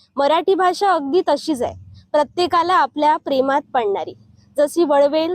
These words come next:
तशी वळणारी. अनेक साहित्यिक मराठीत होऊन गेले, त्यांनी मराठी भाषेचा इतिहास जपलाय आणि संस्कृती प्रसारित करण्याचं काम याच साहित्यिकांनी केलंय.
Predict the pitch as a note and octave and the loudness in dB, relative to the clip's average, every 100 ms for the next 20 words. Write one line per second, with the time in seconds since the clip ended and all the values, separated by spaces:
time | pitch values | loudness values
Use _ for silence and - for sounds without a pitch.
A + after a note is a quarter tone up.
0 | - C#4+ - F4 B3+ F#3 F3+ D#3+ - _ | -2 -2 0 0 0 -2 -4 -8 -12 _
1 | - - - - E4 G4 G4 F#4+ E4+ F#4 | -20 -20 -8 -2 0 0 0 -2 0 0
2 | - F#4+ E4+ D4+ D4+ D#4+ F4+ - D#4 D4+ | 0 -2 0 2 2 0 -2 -2 -2 2
3 | E4+ D4 C#4 D4 E4+ - C#4 D4 D#4 C#4 | 2 2 0 0 -4 -2 0 0 0 2
4 | C#4 D4 F4 D#4 D4+ D#4 D4+ E4 D4 A#3+ | 2 0 -2 -2 -2 -2 -2 0 0 -2
5 | C#4+ D4 D#4+ - A#3 G#3 A#3 A#3+ D4+ - | -6 -2 -2 -2 -4 -2 -2 -2 -4 -10
6 | - - C#4+ F4 F4+ D4 D4 - F4 D#4 | -12 -2 0 0 0 0 -2 0 0 2
7 | F4 G#4 _ _ _ - D4+ D#4 F#4+ G4 | 2 0 _ _ _ -2 0 2 0 0
8 | G4 - F4 F4 F4 F#4 F4+ E4 F4 D#4+ | 0 -2 0 0 0 -2 0 0 0 2
9 | D4+ F4+ - E4 C4+ D#4+ - E4 D#4 C#4+ | 0 0 -2 -4 -2 -4 -4 -2 0 0
10 | A#3 F#3+ - | -2 -4 -6